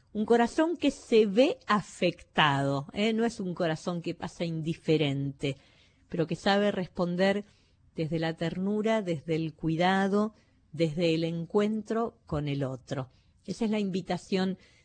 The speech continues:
de este corazón manso y humilde. Y así como el viernes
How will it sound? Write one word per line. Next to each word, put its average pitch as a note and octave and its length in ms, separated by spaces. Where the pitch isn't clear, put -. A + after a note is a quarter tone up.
de E3+ 160
este E3+ 260
corazón E3 680
manso F#3+ 880
y D#3 160
humilde. C#3+ 720
Y F#3 100
así F#3+ 180
como C4+ 220
el C4+ 80
viernes C#4 580